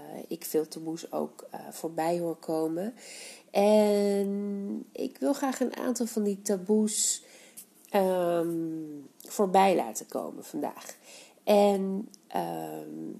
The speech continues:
nou, een van de taboes is: ik vind het moederschap zwaar. Eh, of ik heb veel tijd voor mezelf nodig.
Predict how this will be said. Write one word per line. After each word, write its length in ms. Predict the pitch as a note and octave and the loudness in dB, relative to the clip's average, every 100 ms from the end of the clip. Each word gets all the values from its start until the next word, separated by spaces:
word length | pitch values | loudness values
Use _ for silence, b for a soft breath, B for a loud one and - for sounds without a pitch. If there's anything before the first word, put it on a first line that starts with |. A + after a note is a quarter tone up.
| - | -2
nou, 160 | C4 - | 0 4
een 220 | F#3+ G3 | 4 4
van 120 | F#3+ | 2
de 120 | E3 - | -6 -6
taboes 480 | D#3 D#3+ D3+ - | -8 -6 -6 -6
is: 480 | - E3 C#3+ - - | -4 -2 -2 -2 -2
ik 180 | - A3+ | 2 2
vind 160 | - D3 | 2 -4
het 120 | C#3+ | -2
moederschap 460 | D#3 F#3 G3 F#3+ F3+ | -2 0 -2 -4 -6
zwaar. 580 | - - D#3+ D3+ E3+ D4 - _ B B B B B B B _ _ - | -2 0 2 2 0 -4 -8 _ B B B B B B B _ _ -4
Eh, 560 | F#3 F3 D#3 D3 C#3 C#3 | -2 -2 -6 -10 -14 -4
of 500 | - E3+ - - - | 0 0 -2 -12 -12
ik 200 | - F3 | -6 -6
heb 200 | - D3 - | -4 -6 -6
veel 420 | - - E3+ D#3 | -20 -6 0 0
tijd 300 | D3+ C#3+ C#3 | 0 -4 -6
voor 140 | - D3 | -8 -10
mezelf 420 | C#3 C#3 C#3 C#3 | -8 -4 -4 -4
nodig. 680 | D#3+ D3 D3+ D#3+ - - | -4 -4 -4 -6 -12 -20